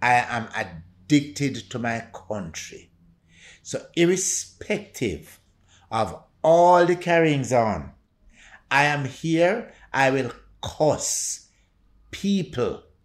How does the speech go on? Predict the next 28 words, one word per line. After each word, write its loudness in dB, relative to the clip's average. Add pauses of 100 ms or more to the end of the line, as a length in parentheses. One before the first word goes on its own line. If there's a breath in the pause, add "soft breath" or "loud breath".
(640 soft breath)
Me 0
no 4
want 4
go 6
nowhere 2
and 0
hear 2
nobody 0
say 0
nothing -4
bad 2
about -2
Jamaica. -12 (460 soft breath)
Not 0
do -4
it. -10 (300 soft breath)
Not 2
in -6
my -2
hearing -8
anyway, -10
because -10
I -2
will -2 (100)
have -4
to -8
defend -4
it. -16